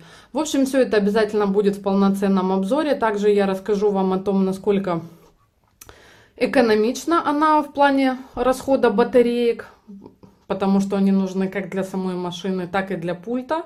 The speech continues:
А это может быть накладно, особенно если эта игрушка понравится ребёнку. Кроме того, я обязательно расскажу, как себя ведёт вот этот вот корпус, этот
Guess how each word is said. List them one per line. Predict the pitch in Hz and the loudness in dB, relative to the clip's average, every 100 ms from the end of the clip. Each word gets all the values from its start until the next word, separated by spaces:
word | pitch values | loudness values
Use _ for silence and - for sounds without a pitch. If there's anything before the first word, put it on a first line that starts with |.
| - - - - _ | -12 -20 -20 -20 _
А | - 226 | -4 -2
это | 220 208 214 | 0 0 -2
может | 208 208 196 | 0 -2 -2
быть | 190 202 196 - - _ _ _ - | 0 -2 -2 -14 -20 _ _ _ -2
накладно, | 247 196 196 170 170 214 | 2 2 2 0 2 -2
особенно | - 320 269 302 | -2 -4 -2 -2
если | 302 302 294 285 | -2 -4 -6 -6
эта | 277 269 262 - - - _ | -4 -4 -4 -12 -20 -20 _
игрушка | 240 226 262 254 247 | -6 -2 -2 -2 -2
понравится | - 247 247 240 226 202 220 | 0 0 2 2 0 -2 -2
ребёнку. | 208 202 220 202 202 | 0 0 -2 -2 -2
Кроме | 277 302 269 196 | 4 4 4 2
того, | 208 196 | 2 2
я | 196 202 | 4 4
обязательно | 214 233 233 220 196 | 4 4 2 2 2
расскажу, | 190 196 214 190 208 | 2 0 -2 2 2
как | 196 196 196 | 2 0 0
себя | 196 185 | -2 0
ведёт | 180 175 170 | -2 -2 -4
вот | 170 175 | -4 0
этот | 175 170 160 | 0 0 -6
вот | 165 | -10
корпус, | - 247 320 277 269 | -2 0 0 -2 -6
этот | 170 175 165 - | -6 -6 -8 -14